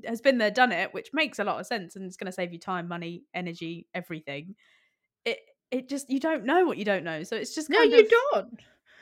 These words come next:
Speaker 1: it
Speaker 2: But it's also why I say start with the smaller retailer,
Speaker 1: Yeah.
Speaker 2: because actually, if you
Speaker 1: <laughs>
Speaker 2: did that to and delivering into small retailer, they would probably be very nice about it and
Speaker 1: Yeah.
Speaker 2: explain what you need to do next time.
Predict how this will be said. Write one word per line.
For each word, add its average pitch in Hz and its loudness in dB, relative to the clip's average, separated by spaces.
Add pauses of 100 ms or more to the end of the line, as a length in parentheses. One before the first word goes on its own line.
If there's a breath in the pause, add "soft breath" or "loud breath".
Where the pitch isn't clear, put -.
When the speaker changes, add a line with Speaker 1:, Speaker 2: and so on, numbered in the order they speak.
(800 soft breath)
Speaker 1:
it 277 -4
Speaker 2:
But 294 8
it's 294 0
also 269 0
why 240 8
I 208 6
say 202 2
start 180 -4
with 170 -4
the 170 -12
smaller 165 -6
retailer, 151 -4
Speaker 1:
Yeah. 226 6
Speaker 2:
because 339 0
actually, 302 8
if 359 8
you 269 2
Speaker 1:
<laughs> - 0
Speaker 2:
did 269 4 (180)
that 247 12 (500 loud breath)
to 302 2 (160)
and 247 2
delivering 254 0
into 220 -2
small 208 -2 (160)
retailer, 202 -4 (420 loud breath)
they 339 4
would 302 -6
probably 240 0
be 220 0
very 196 4
nice 180 -4
about 185 -6
it 240 0
and 196 -2
Speaker 1:
Yeah. 180 -4
Speaker 2:
explain 175 -4
what 175 -4
you 180 -4
need 170 -6
to - -18
do 160 -2
next 156 -10
time. - -20